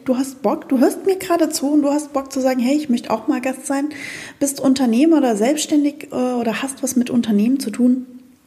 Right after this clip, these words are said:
dann schreib mir einfach. Schreib mir auf Instagram, auf Facebook oder über LinkedIn und sag mir dein Thema und dann schauen wir mal, ob du hier nicht vielleicht auch demnächst Gast sein kannst.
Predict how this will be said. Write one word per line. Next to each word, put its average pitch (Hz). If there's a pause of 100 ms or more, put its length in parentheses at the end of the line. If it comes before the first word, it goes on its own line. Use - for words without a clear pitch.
(400)
dann 214
schreib 247
mir 226
einfach. 180 (640)
Schreib 302
mir 226
auf 226
Instagram, 247
auf 208
Facebook 220
oder 180
über 180
LinkedIn 240
und 208
sag 202
mir 220
dein 190
Thema 247 (280)
und 277
dann 233
schauen 175
wir 185
mal, 220
ob -
du 185 (100)
hier -
nicht 202
vielleicht 214
auch -
demnächst -
Gast -
sein -
kannst. -